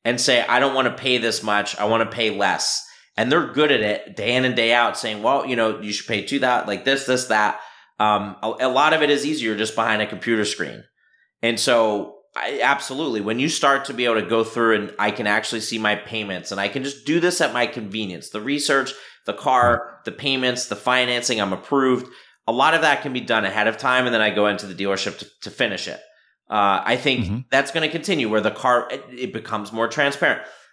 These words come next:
Speaker 1: Some dealer groups are starting to say, "Hey, we're just gonna have,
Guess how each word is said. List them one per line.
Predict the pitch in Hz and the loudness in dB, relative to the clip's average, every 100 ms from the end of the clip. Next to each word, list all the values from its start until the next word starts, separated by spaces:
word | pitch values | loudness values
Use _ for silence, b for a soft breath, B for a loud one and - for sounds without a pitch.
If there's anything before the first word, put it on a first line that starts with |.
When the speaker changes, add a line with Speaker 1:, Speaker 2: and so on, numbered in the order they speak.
| B | B
Speaker 1:
Some | - - 147 147 160 160 - _ _ - 113 | -4 0 2 2 -2 -8 -14 _ _ -20 -4
dealer | 131 170 156 | 2 4 4
groups | 117 113 120 127 - - | 2 -2 -2 -2 -8 0
are | 113 | 0
starting | 113 120 123 123 | 2 4 4 2
to | 113 | -4
say, | 110 117 | -2 -2
"Hey, | 113 117 104 | 2 0 0
we're | 104 113 | -2 0
just | 117 - | 0 0
gonna | 117 113 | 0 2
have, | 110 101 - | 2 0 -6